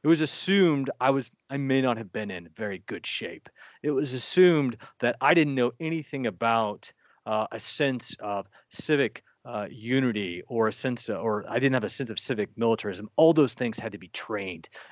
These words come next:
in basic training, which is why they remove trainees for nine. I was in a special thirteen-week basic training program, and they do all of these things. They basically start from scratch, and they remove you from your family, and they tell you,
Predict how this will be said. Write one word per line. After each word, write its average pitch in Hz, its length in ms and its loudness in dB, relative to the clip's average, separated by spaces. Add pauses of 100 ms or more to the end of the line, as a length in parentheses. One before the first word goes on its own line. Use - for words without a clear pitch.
in 117 80 -6
basic 107 300 0
training, 107 200 -4
which 117 140 -2
is 131 40 -6
why 143 140 8
they 135 120 4
remove 117 720 0 (500)
trainees 127 720 0 (240)
for 110 520 0
nine. 120 360 0
I 113 40 -4
was 113 120 -4
in 98 80 -10
a 92 60 -14
special 113 420 -4
thirteen-week 104 680 -6
basic 107 320 -8
training 107 320 -8
program, 101 400 -8
and 135 120 -2
they 127 120 4
do 147 320 6
all 127 200 6
of 117 80 0
these 101 200 -10
things. 101 200 -10
They 139 80 -4
basically 151 380 0
start - 440 -2
from 104 180 -16
scratch, - 800 -6 (500)
and 131 180 0
they 139 240 6
remove 143 600 2
you 165 120 0
from 180 320 2
your 170 140 0
family, 165 540 -4
and 135 100 -8
they 135 80 -4
tell 196 300 -2
you, 131 240 -4